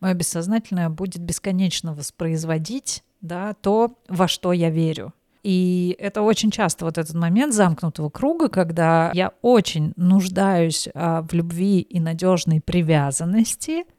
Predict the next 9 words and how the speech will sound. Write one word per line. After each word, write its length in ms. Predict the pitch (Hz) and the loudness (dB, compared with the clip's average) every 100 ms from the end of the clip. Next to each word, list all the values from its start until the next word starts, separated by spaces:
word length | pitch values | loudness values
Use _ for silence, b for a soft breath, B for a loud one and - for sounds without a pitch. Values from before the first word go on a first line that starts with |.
| B B B - | B B B -2
но 240 | 202 214 | 4 4
всегда 600 | 202 - 190 202 220 202 | 4 -2 -6 -2 2 2
выбираю 640 | 165 170 185 185 185 165 160 | 2 0 0 2 2 0 -2
партнёров, 840 | - 175 - 170 160 156 220 - | -4 -4 0 2 2 0 -4 -6
которые 680 | - 175 190 208 196 180 170 | -8 -4 0 0 2 0 2
не 420 | 170 175 196 214 196 | 2 2 0 0 -4
способны 800 | - 175 - 214 220 170 156 147 | -6 -6 -2 0 2 2 2 0
дать 400 | 160 175 175 - | 0 -2 -2 0
мне 260 | 160 160 | 0 0